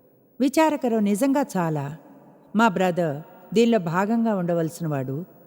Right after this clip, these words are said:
ప్రపంచమంతా తిరుగుతూ ప్రజలందరికీ సహాయం చేయవలసిన వాడు. కొన్నేళ్ల క్రితం లాస్ ఏంజలీస్‌లో పాడుబడ్డ ఒక బిల్డింగ్‌లో చనిపోయాడు. క్రిస్మస్ దగ్గర పడుతుండగా.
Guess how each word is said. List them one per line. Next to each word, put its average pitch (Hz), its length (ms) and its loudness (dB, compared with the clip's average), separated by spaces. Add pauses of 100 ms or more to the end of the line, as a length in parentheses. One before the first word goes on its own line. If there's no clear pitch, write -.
(200)
ప్రపంచమంతా 269 600 0
తిరుగుతూ 185 680 -2 (520)
ప్రజలందరికీ 277 640 2
సహాయం 220 520 0
చేయవలసిన 170 460 -2
వాడు. 139 360 -4 (1160)
కొన్నేళ్ల 269 420 6
క్రితం 208 640 -2
లాస్ 196 360 0
ఏంజలీస్‌లో 180 760 -2 (1200)
పాడుబడ్డ 233 520 2
ఒక 151 480 -4 (760)
బిల్డింగ్‌లో 226 440 4
చనిపోయాడు. 151 760 -6 (460)
క్రిస్మస్ 220 380 0
దగ్గర 160 300 0
పడుతుండగా. 139 720 -10